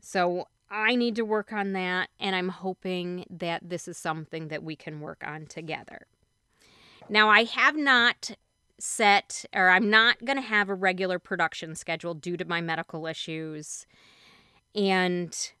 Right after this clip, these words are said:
I hope that you'll come along on this journey with me. I encourage you to hit subscribe so that you'll get notified when there's a new episode. And if you want, check out the Finding Myself Facebook group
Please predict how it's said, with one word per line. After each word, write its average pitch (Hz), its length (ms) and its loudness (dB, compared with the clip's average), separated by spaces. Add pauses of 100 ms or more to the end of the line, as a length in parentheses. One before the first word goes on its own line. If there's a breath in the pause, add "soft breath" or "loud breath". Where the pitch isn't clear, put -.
(160)
I 220 80 4
hope 208 520 0
that 233 200 2
you'll 214 420 2
come 233 220 -4
along 214 360 4
on 214 120 0
this 226 160 -4
journey 175 320 0
with 160 260 -6
me. 165 320 -8
I 208 300 2 (280)
encourage 277 580 0
you 285 100 -6
to 254 100 2
hit 247 220 -4
subscribe 208 760 0
so - 220 -6
that 226 120 0
you'll 220 120 -4
get 233 180 0
notified 233 580 0
when 220 180 -2
there's 214 260 -2
a 214 60 0
new 208 520 0
episode. 190 640 -4 (680 loud breath)
And 277 260 6
if 254 200 0
you 285 120 -4
want, 415 260 0
check - 320 0
out 330 300 0
the 262 180 -6
Finding 269 380 -2
Myself 262 600 -2
Facebook 240 440 -6
group 240 440 -2